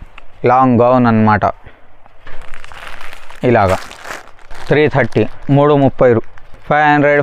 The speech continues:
ఫైవ్ హండ్రెడ్, ఫైవ్ ఫిఫ్టీ చేసుకొని ఈజీగా అమ్ముకోవచ్చు. Only for మూడు ముప్పై with లైనింగ్ వస్తుంది, ప్యూర్ జార్జెట్. ఇది టాప్,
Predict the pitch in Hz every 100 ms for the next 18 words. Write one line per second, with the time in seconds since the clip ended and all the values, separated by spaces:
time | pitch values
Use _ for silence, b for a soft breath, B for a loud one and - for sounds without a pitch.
0 | - 139 143 143 143 143 - 139 139 147
1 | - 143 135 139 139 - 147 139 135 131
2 | 135 135 127 120 127 - 151 131 139 139
3 | 147 143 135 135 135 135 - 117 107 -
4 | - - 139 143 147 135 143 143 127 -
5 | 120 107 - 143 143 123 120 113 110 -
6 | - - - 127 135 127 135 127 147 170